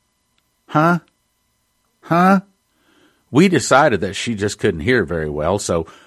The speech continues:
we just let her sit there and we went on with our meeting. Now, pause a second. Isn't that just like the church? How many thousands of people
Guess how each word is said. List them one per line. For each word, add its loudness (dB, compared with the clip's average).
we 2
just -2
let 2
her -4
sit 0
there -4
and -4
we 0
went 0
on 0
with -4
our 0
meeting. -4
Now, -6
pause -6
a -14
second. -16
Isn't -2
that 0
just 0
like 0
the -8
church? -2
How -6
many 0
thousands 0
of -4
people -10